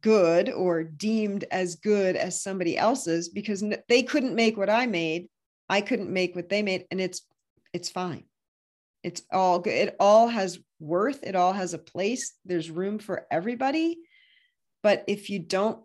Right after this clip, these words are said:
take up your space, and if you don't fill it with the things that you were uniquely put here to do, that means you're shrinking, you're staying in the box, you're keeping the lid on top of the box. <sighs> It's ve-, it's, um,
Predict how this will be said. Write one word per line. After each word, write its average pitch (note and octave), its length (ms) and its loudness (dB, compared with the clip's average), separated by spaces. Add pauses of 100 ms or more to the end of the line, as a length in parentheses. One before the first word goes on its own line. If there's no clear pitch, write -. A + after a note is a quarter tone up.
(120)
take A3+ 320 0
up G3+ 240 4
your F3 440 -4
space, - 840 -2 (340)
and G#3+ 140 -2
if G3 160 -2
you A#3 140 0
don't A3+ 340 -2 (140)
fill A3 340 2
it A#3 340 -2
with G#3+ 200 -4
the G#3 80 -2
things A#3+ 500 -2
that F#3 260 -2
you F#3+ 220 -6
were G3 120 -2
uniquely F3+ 600 -4
put - 300 -16
here G#3+ 240 -6
to F3+ 100 -6
do, F#3 500 -8 (840)
that G3+ 180 -2
means G#3 300 -2
you're G3 100 -4
shrinking, F#3+ 560 -6
you're D3 120 -6
staying F#3 500 -4
in F#3 140 -8
the F3 60 -6
box, F#3+ 400 -2
you're E3+ 100 -14
keeping G3+ 280 -10
the F3+ 100 -4
lid G#3+ 240 0
on G3+ 160 0
top A#3+ 320 -4
of G3+ 60 -10
the F#3+ 60 -6
box. F3 540 2
<sighs> - 40 -20 (1080)
It's - 140 -16
ve-, F3+ 260 -4
it's, - 400 -4
um, E3 460 0